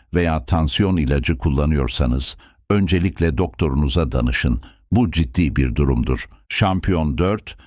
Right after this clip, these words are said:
kılcal damarların koruyucusu yaban mersini. Bu koyu mavi antosiyaninler küçük itfaiyeciler gibidir. En küçük kan damarlarındaki iltihabı söndüren.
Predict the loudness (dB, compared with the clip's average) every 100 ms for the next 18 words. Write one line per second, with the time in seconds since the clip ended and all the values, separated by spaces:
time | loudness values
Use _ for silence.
0 | _ 0 2 2 2 0 0 0 2 2
1 | 0 2 0 0 0 2 2 2 -2 0
2 | 0 0 0 0 0 0 0 -2 0 0
3 | -2 -6 -20 -20 _ 0 0 2 2 4
4 | 2 2 0 0 0 0 -2 0 0 0
5 | 0 2 2 2 0 -2 -2 0 0 0
6 | 0 0 2 2 0 0 0 0 0 -2
7 | -2 -2 -6 -10 -20 _ -2 0 0 -2
8 | 0 -2 0 0 2 0 2 0 0 0
9 | 2 0 0 -2 0 0 0 0 2 0
10 | 0 -2 0 0 0 -2 -2